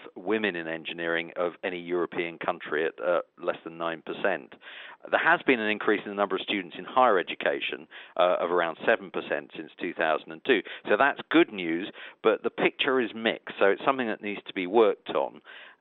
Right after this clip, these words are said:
And on the demand side, of course there is a demand for the low carbon businesses. There is a demand to replace retiring engineers and those in manufacturing, where we estimate between now and twenty seventeen, nearly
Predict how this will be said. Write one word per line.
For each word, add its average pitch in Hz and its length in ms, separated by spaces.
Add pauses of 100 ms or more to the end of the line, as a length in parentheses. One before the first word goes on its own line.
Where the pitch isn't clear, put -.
(140)
And 113 100
on 131 120
the 135 60
demand 147 580 (120)
side, 82 400 (360)
of - 160
course 170 400
there 98 120
is 85 100
a 90 40
demand 92 460
for 101 60
the 98 80
low 95 220
carbon 95 580 (240)
businesses. 92 560 (340)
There 107 160
is 131 120
a 139 40
demand 104 460
to 98 100
replace 98 380 (100)
retiring 120 680
engineers 95 580 (300)
and 95 120
those 101 240
in 90 140
manufacturing, 90 760
where 87 280 (280)
we 95 180
estimate 92 560
between 90 360
now 92 260
and 82 100
twenty 82 360
seventeen, 87 600 (300)
nearly 107 260